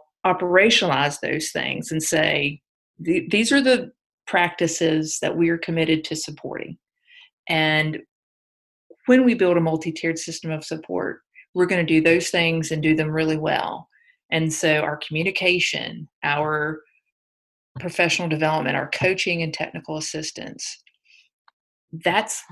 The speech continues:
those supports are going to revolve around those practices that we've identified as what it is that works for us. And that makes sense also because it, it streamlines our efforts, makes things a lot more efficient.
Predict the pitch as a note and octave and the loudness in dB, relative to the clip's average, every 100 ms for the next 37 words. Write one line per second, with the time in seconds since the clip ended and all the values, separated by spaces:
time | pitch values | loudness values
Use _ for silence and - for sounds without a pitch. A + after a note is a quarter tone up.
0 | - F3 F#3+ A#3 - - E3 F#3 E3+ E3 | -6 2 2 2 0 -2 -2 -2 -2 -2
1 | D#3+ F3 E3+ - E3 D#3 D#3 E3 F3+ D#3+ | -2 -2 -2 -4 -4 -2 2 2 2 0
2 | D#3 D#3 D#3 D3+ - E3 E3 - D#3 - | -2 -2 -2 -6 -6 -6 -6 -8 -10 -6
3 | D3+ C#3+ - D#3+ D3+ D3 D3+ D3+ D3 D3 | -6 -6 -10 -6 -8 -6 -4 -2 -4 -4
4 | - - - D#3 - - D#3 D3+ D3+ D3+ | -8 -10 -8 -8 -8 -12 -10 -6 -4 -4
5 | D3+ C#3+ - C#3+ C3+ - - - - - | -6 -8 -8 -8 -10 -12 -8 -6 -4 -8
6 | - _ _ _ F3 E3+ F3+ A#3+ G3+ E3+ | -14 _ _ _ -2 0 2 2 2 -2
7 | D#3+ - - D#3+ C3 - - _ - D3+ | -2 -2 -4 -4 -6 -10 -12 _ -10 -8
8 | E3 D3 F2+ E3+ E3+ D#3+ D#3+ - - _ | -4 -2 -2 -4 -6 -4 -4 -6 -8 _
9 | E3 - - F3+ F#3 E3+ - E3+ D#3+ E3 | -10 -6 -2 0 0 -2 -8 -4 -2 -2
10 | - D#3 D#3 D#3 E3+ E3 - - E3+ E3 | -4 -6 -4 -2 -4 -4 -6 -4 -6 -2
11 | E3 E3 D#3+ D#3 - - - - F3 - | -2 -2 -4 -4 -4 -6 -4 0 0 0
12 | F3 - | -6 -10